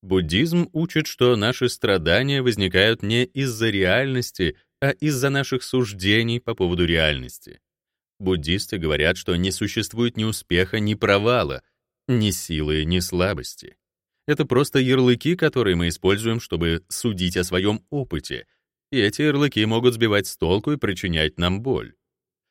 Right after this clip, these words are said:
В самом деле, ярлыки — это девятое когнитивное искажение в нашем списке. Оно может привести к депрессии, тревожности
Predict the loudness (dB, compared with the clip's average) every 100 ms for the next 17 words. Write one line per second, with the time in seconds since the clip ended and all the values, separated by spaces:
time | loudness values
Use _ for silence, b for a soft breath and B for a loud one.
0 | _ _ _ -6 -2 0 0 2 2 2
1 | -2 0 2 0 0 -2 -2 -6 -4 -2
2 | 0 -2 2 2 4 0 0 -2 0 0
3 | -2 -2 0 0 0 0 0 2 0 0
4 | -2 -4 -6 -8 -10 -10 -12 -18 _ _
5 | _ _ -6 -2 2 2 2 0 0 0
6 | -2 -2 -2 2 2 2 -2 -6 0 0
7 | 2 0 -2 -6 -10 -10 -10